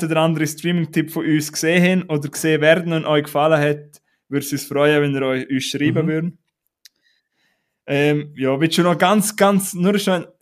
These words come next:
Speaker 1: fünf Sekunden noch schnell zusammenfassen, welcher von deinen Streaming-Tipps du am meisten empfiehlst?
Speaker 2: Ähm, von denen empfehle ich, also am wenigsten Heilstätten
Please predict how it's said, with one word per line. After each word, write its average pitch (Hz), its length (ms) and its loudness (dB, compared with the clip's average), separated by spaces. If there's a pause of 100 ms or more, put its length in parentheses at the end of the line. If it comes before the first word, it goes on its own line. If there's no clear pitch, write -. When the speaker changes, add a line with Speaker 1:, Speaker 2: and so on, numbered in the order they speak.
(300)
Speaker 1:
fünf 220 180 -2
Sekunden 190 380 0
noch 175 80 0
schnell 165 160 0
zusammenfassen, 170 640 0
welcher 156 200 2
von 151 140 -6
deinen 147 200 0
Streaming-Tipps 147 580 -4
du 143 120 -4
am 135 80 -4
meisten 139 320 -2
empfiehlst? 107 440 -12
Speaker 2:
Ähm, 160 720 -2
von 147 320 -4
denen 151 320 -2
empfehle 151 480 -2
ich, 147 80 -8 (100)
also 151 200 2
am 147 180 4
wenigsten 170 580 4
Heilstätten 185 800 2